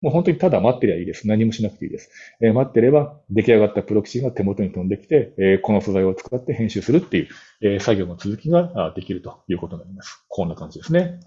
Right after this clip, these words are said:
まあ、プロキシが出来上がってきたと。これでまたこの素材を使って編集作業を続けていただくということになります。もう編集の仕方何も変わらないです。えー、インテンアウトテンくっつけてタイムラインに持っていくやり方ですね。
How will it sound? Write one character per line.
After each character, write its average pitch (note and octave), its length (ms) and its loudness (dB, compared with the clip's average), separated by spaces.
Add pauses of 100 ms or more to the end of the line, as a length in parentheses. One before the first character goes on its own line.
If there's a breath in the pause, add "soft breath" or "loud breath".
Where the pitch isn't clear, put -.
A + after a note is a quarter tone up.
ま F2+ 100 -2
あ、 - 20 -14
プ - 80 -10
ロ E2 80 -6
キ - 80 -12
シ - 80 -2
が C3+ 120 4
出 F2+ 100 2
来 E2+ 100 -6
上 D#2+ 60 -4
が D2 60 -10
っ - 40 -14
て - 80 -12
き - 80 -20
た - 80 -14
と。 - 120 -20 (560 loud breath)
こ C#3 100 2
れ C#3+ 80 6
で F3 260 4
ま A2+ 120 4
た G#2 80 2
こ G#2 100 0
の F#2 80 2
素 F#2 100 -4
材 F2 100 2
を E2+ 60 0
使 - 160 -8
っ C3 60 -6
て - 120 -4
編 G2+ 180 0
集 F#2 140 -4
作 E2+ 140 -8
業 B2+ 120 -2
を - 20 -4
続 G2 200 -4
け D2+ 100 -8
て C#2 100 -10
い C2+ 40 -10
た C#2 100 -10
だ - 80 -10
く - 100 -20
と - 100 -2 (240)
い G2 60 -2
う F2+ 80 -2
こ G2 80 -6
と B2 100 -2
に G#2+ 60 0
な E2+ 60 -2
り E2+ 100 -6
ま E2 100 -14
す。 - 100 -20 (520 loud breath)
も D#3+ 100 2
う - 20 4
編 C3 140 4
集 A#2+ 140 2
の A#2+ 100 4
仕 - 120 -2
方 A2 180 2
何 G2+ 240 2
も G2+ 160 2
変 G#2 80 0
わ G2 80 2
ら F#2+ 60 -2
な G2 80 2
い F2 60 0
で D#2+ 100 -2
す。 - 60 -16
え E2+ 240 4
ー、 F2+ 80 0
イ - 20 -4
ン F2+ 40 -12
テ F#2 100 -2
ン E2+ 40 -2
ア E2 40 -2
ウ F2 60 -4
ト - 80 -8
テ D#2 100 -6
ン - 20 -10
く - 80 -14
っ - 40 -18
つ - 100 -18
け G2+ 80 -4
て G2 80 -2
タ F2+ 120 -4
イ F2 60 -2
ム F2+ 80 -4
ラ D#2+ 80 -4
イ - 20 -8
ン E2 40 -10
に E2+ 40 -14
持 E2+ 100 -16
っ - 20 -20
て - 120 -2
い G#2 60 0
く - 220 2 (720 loud breath)
や E2+ 60 -2
り E2+ 40 -4
方 - 180 0
で - 60 -6
す - 100 0
ね。 D3+ 180 2